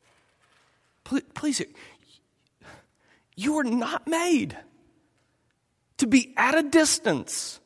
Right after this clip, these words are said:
from God and others.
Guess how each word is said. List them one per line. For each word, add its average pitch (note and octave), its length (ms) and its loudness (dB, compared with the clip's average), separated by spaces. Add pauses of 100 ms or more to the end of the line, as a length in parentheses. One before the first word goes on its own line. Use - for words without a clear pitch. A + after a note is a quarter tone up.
(1120)
from F#3+ 280 2
God E3 480 6 (460)
and E3 120 2
others. A#2+ 600 -2